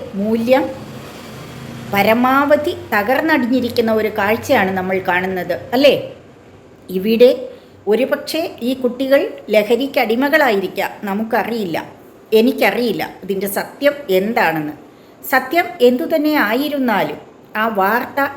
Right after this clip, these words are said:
എൻ്റെ മനസ്സിൽ വല്ലാത്തൊരു നീറ്റലുണ്ടാക്കി. ഈ ഉമിത്തിയിൽ നീറുന്ന അവസ്ഥ പോലെ എൻ്റെ മനസ്സ് കുറേ നേരത്തേക്ക് ഒരു നീറ്റലിൽ ദഹിച്ചുപോയി. ഞാനൊക്കെ ജീവനും കൊണ്ട് രക്ഷപ്പെട്ടു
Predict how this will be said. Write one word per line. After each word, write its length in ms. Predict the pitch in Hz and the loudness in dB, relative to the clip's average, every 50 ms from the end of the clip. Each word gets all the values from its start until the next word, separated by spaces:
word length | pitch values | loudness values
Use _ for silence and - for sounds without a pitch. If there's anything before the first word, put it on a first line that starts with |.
| - | -6
എൻ്റെ 180 | 214 214 220 233 | -4 -2 0 -2
മനസ്സിൽ 480 | 214 208 196 196 214 214 - - 226 226 - - - | 0 -2 -2 -2 -2 -4 -2 -2 -4 -4 -4 -4 -4
വല്ലാത്തൊരു 840 | 180 180 185 196 214 233 254 294 302 - - 220 196 196 196 196 - - | -2 0 0 2 2 2 2 0 0 0 0 0 2 2 0 -2 -2 -4
നീറ്റലുണ്ടാക്കി. 840 | 190 180 190 190 - 269 269 247 196 160 139 139 131 - - - - - - - - - - - - 202 | -4 -4 -4 -4 -2 -2 -2 -2 -2 -2 -4 -4 -6 -8 -10 -14 -18 -20 -20 -20 -20 -20 -20 -14 -8 -6
ഈ 120 | 214 254 - - - - | -6 -6 -6 -8 -8 -2
ഉമിത്തിയിൽ 600 | 214 208 240 285 294 - - 285 277 269 269 262 262 - - - | 0 2 4 2 2 0 -2 -2 0 2 2 2 0 -2 -4 -2
നീറുന്ന 720 | 202 196 208 233 240 240 247 240 233 226 226 226 - - | 0 2 2 2 2 2 0 0 0 -2 -4 -6 -6 -6
അവസ്ഥ 380 | - 190 202 226 226 - - 311 | -4 -2 0 0 -2 -2 -2 -2
പോലെ 340 | 302 - 233 190 165 156 - - - - - - - - | -2 0 2 2 0 0 -2 -4 -8 -14 -20 -20 -12 -6
എൻ്റെ 240 | - 196 208 220 233 | -4 -2 0 2 2
മനസ്സ് 520 | 226 202 190 196 214 240 240 - - 269 202 - - - | 2 0 0 0 0 0 -2 -2 -2 -2 -4 -4 -4 -6
കുറേ 520 | 202 196 208 208 220 233 247 277 302 311 311 | -6 -4 0 4 6 6 6 6 4 2 0
നേരത്തേക്ക് 800 | 277 214 185 202 226 277 285 - 254 214 196 190 - - 175 - - - - - - - - | -2 -2 -2 -2 -2 -4 -4 -4 -2 -2 -2 -4 -4 -6 -8 -8 -8 -10 -16 -20 -12 -2 2
ഒരു 160 | 196 202 208 | 2 4 4
നീറ്റലിൽ 840 | 202 196 196 196 196 214 240 247 - - - 254 233 233 226 208 175 - - - 165 156 | 2 2 0 0 0 0 -2 -2 -4 0 2 2 4 4 2 2 0 -2 -8 -8 -2 0
ദഹിച്ചുപോയി. 680 | 190 190 185 220 196 - - - 233 190 160 - 277 - - - - - - - - - - 240 | 0 0 0 -4 -8 -10 -8 -8 -8 -6 -6 -8 -10 -12 -14 -18 -20 -20 -20 -20 -20 -16 -10 -4
ഞാനൊക്കെ 640 | 214 214 220 233 277 320 311 302 - 294 262 247 - - | 0 2 2 4 2 2 0 0 0 0 0 0 0 -4
ജീവനും 540 | 196 165 202 208 233 240 277 277 294 285 277 | -6 -6 -4 -2 0 2 2 4 4 2 2
കൊണ്ട് 520 | 277 277 240 226 226 220 214 202 - - - 185 | 2 2 2 2 4 4 2 2 2 0 -2 -2
രക്ഷപ്പെട്ടു 680 | 196 196 - - - 339 330 - 240 208 - - 214 | -2 -2 -4 -4 -6 -6 -2 -2 -2 -2 -2 -2 -4